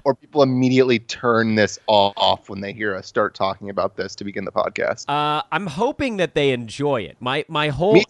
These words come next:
Speaker 1: too.
Speaker 2: Yeah, right? Like, I go into these moments and I'm like, "You know what? We're gonna do this segment, and at the end of this segment, everybody listening is gonna be like, 'Well, at least I'm not those guys.'"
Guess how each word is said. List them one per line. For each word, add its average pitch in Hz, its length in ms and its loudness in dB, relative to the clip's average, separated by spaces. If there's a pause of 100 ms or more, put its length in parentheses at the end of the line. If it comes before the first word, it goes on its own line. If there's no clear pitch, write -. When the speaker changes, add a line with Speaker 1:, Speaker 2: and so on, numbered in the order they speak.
Speaker 1:
too. 127 200 6
Speaker 2:
Yeah, 226 380 2
right? 214 220 2
Like, 220 160 0
I 214 140 0
go 254 180 0
into 220 160 -2
these 196 220 -8
moments 165 400 -2
and 131 80 -4
I'm 127 120 -4
like, 117 220 -4
"You 196 60 -10
know 247 140 -2
what? 233 120 -2
We're 220 160 -10
gonna 262 200 -10
do 180 140 -8
this 170 160 -8
segment, 113 560 -6
and 110 140 -4
at 113 80 -6
the 151 140 -6
end 220 80 -2
of 208 80 -4
this - 100 -6
segment, 123 300 -4
everybody 151 320 -6
listening 135 360 -6
is 107 100 -10
gonna 107 120 -8
be 98 100 -6
like, 85 220 -6
'Well, 127 220 2
at 127 40 -2
least 131 200 -2
I'm 127 100 -2
not 131 220 -4
those 110 240 -4
guys.'" 76 360 -10